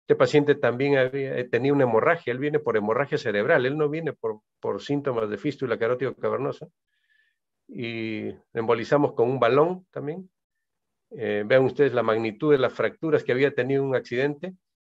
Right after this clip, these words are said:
Vean la, las dos hemorragias que tuvo. La fístula, la vena oftálmica, eh, y la reconstrucción, la curación, ¿no? Endovascular,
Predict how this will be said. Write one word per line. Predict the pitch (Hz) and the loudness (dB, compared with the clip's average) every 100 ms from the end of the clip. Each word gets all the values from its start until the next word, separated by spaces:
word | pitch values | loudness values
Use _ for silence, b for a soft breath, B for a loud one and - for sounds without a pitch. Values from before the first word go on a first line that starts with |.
| _ | _
Vean | 127 131 127 | 0 2 4
la, | 113 | 0
las | 110 107 117 | 0 0 4
dos | 151 151 | 2 2
hemorragias | 120 113 147 143 120 | 0 2 2 -2 -4
que | 123 | -6
tuvo. | 104 156 143 202 - _ _ _ _ _ _ _ _ | -4 0 2 0 -6 _ _ _ _ _ _ _ _
La | - 110 | -2 -2
fístula, | - 175 - 135 165 | -2 -6 -4 -2 2
la | 127 | 2
vena | 120 131 | 2 -2
oftálmica, | 123 151 156 151 151 170 202 - _ _ _ _ _ _ _ _ _ _ _ _ _ _ _ - | 0 2 2 2 0 -2 -4 -14 _ _ _ _ _ _ _ _ _ _ _ _ _ _ _ -8
eh, | 110 104 104 101 107 | -4 -2 -2 -4 -6
y | 160 185 | -2 4
la | 160 | 4
reconstrucción, | 139 139 127 131 127 160 131 | 4 0 -4 -6 -2 2 4
la | 120 | 2
curación, | 127 117 - 127 104 | 2 2 4 2 2
¿no? | 151 | -2
Endovascular, | 131 127 117 - 107 98 | -2 -4 -4 -6 -4 -2